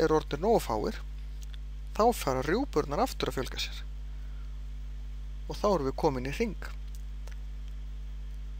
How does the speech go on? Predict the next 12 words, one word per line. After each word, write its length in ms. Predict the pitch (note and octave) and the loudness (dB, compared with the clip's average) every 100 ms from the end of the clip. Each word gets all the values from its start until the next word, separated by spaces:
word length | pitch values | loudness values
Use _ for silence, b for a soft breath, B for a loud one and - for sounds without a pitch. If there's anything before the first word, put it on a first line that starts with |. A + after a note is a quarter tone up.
| - F3 | -6 -2
Rándýrið 600 | D3+ D#3+ A#3+ - A3 F#3 | 6 6 6 6 10 10
er 60 | G#3 | 8
alltaf 260 | - F#3 - | 6 6 6
aðeins 300 | A#3+ A3+ - | 6 6 8
á 80 | G3 | 6
eftir. 300 | - - - - - - - - | 4 0 -6 -6 -6 -8 -8 0
Fyrst 260 | D3 F3 | 0 2
fjölgar 400 | - A3 A3+ A3 | 4 4 6 4
bráðinni, 460 | - B2 A#2 B2+ E3+ - - - - | 6 4 4 2 0 -2 -6 -8 -6
svo 220 | - - - | -4 -4 0
fjölgar 380 | A#2 B2 F3 G3 | 0 4 6 6
rándýrinu. 400 | F#3 C3+ - | 6 2 2